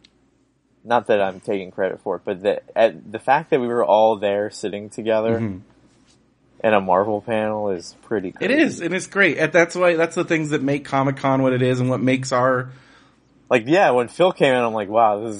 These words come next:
Speaker 1: is one to
Speaker 2: 'Cause, like,
Speaker 1: remember."
Speaker 2: I, that's what I like, though, about our group of people that we have culled, is we all help each other out, everybody contributes their part, and we all work together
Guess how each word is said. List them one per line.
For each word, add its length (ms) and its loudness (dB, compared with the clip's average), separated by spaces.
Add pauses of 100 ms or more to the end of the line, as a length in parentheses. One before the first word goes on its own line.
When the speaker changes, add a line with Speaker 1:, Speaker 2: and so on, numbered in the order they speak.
Speaker 1:
is 40 -20
one 260 -8
to 120 -14
Speaker 2:
'Cause, 220 -2
like, 180 2
Speaker 1:
remember." 220 -10
Speaker 2:
I, 100 2
that's 240 -2
what 80 0
I 80 4
like, 320 0
though, 160 2
about 320 4
our 120 4
group 420 -6
of 120 -6
people 420 -6
that 120 -2
we 200 -4
have 180 -4
culled, 580 0 (260)
is 140 -10
we 120 2
all 120 4
help 320 0
each 160 -2
other 240 4
out, 220 6
everybody 400 2
contributes 640 -2
their 160 4
part, 520 0 (360)
and 100 -4
we 120 2
all 220 4
work 220 0
together 640 2